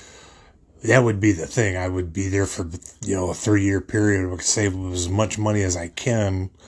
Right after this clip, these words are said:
be able to help out a little bit with my folks and everything, and food-wise to feed my daughter and buy clothes for my daughter.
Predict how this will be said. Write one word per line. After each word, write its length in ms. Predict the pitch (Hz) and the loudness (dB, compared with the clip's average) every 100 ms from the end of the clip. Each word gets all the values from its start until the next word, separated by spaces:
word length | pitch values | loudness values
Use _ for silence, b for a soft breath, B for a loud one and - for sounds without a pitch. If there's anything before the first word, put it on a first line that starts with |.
| B B B B B B B B B B | B B B B B B B B B B
be 200 | 101 98 | 2 4
able 160 | 95 95 | 4 2
to 120 | 90 | 0
help 280 | 85 98 - | 2 0 0
out 180 | 98 95 | 0 0
a 40 | |
little 160 | 90 90 | 0 -2
bit 200 | 90 87 | -2 -6
with 140 | 87 | -8
my 160 | 85 85 | -10 -12
folks 420 | - 113 98 - | 0 2 4 0
and 100 | 92 | 0
everything, 540 | 90 87 80 90 92 | -2 -2 -2 -4 -2
and 220 | 92 82 - | -4 -6 -4
food-wise 720 | - 107 101 90 92 95 92 | 2 4 4 2 0 0 -2
to 120 | - | -6
feed 240 | - 110 92 | -8 -6 -6
my 160 | 87 | -6
daughter 560 | 87 98 98 95 95 92 | -4 -2 0 0 -2 -4
and 200 | 87 85 | -6 -6
buy 180 | 98 90 | -4 -6
clothes 480 | - 104 101 98 | -4 0 2 0
for 100 | - | -4
my 180 | 90 87 | -6 -6
daughter. 560 | 87 90 90 92 90 | -4 -2 -2 -4 -6